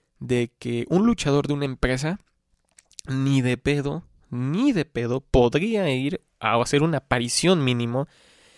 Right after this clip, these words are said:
en otra empresa de lucha libre, ni siquiera en empresas que no tuvieran que ver con lucha libre, porque una vez firmando con una empresa ya eres,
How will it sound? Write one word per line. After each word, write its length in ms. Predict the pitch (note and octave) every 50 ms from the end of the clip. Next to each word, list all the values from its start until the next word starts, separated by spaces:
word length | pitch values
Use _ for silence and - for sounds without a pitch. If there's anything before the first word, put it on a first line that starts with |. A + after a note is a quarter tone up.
| _ _ _ _ _ _ _ -
en 220 | - E3 D#3+ D#3+
otra 240 | D#3 D#3+ D#3+ D#3+ F3
empresa 420 | E3 E3 - - C3+ B2+ B2 C#3+
de 100 | C#3 C#3
lucha 280 | B2+ A2+ - - - C3+
libre, 280 | C3 C#3+ D#3+ D#3 D3 -
ni 180 | - D3+ E3 F3
siquiera 440 | D#3+ - D3 C3+ - F3+ B3 E4+ F4
en 100 | C#4+ G3
empresas 560 | C3 B2 - - D3+ E3 E3+ F3 E3 D3+ -
que 100 | - B2+
no 140 | A#2+ B2+ D3
tuvieran 320 | - - D3+ D3+ D#3 D3
que 80 | - C#3
ver 120 | C3 C3
con 120 | - C3 C3
lucha 180 | C3 - -
libre, 300 | D3 D#3+ F3 C#3 B2 - _ - - _ - - _ - -
porque 280 | - A#2+ A2 - C3
una 180 | C#3+ E3 D#3+ D#3
vez 160 | D#3 D3+ -
firmando 420 | C#3+ C3 C3 B2+ B2 B2 B2 B2
con 160 | A#2 - A2+ A2
una 120 | A2 A2+
empresa 280 | A2 G#2+ B2+ C#3 D#3+ D#3
ya 240 | C#3 B2 A#2 A#2
eres, 540 | A#2 A#2 A#2+ A#2 G#2+ - - - - - -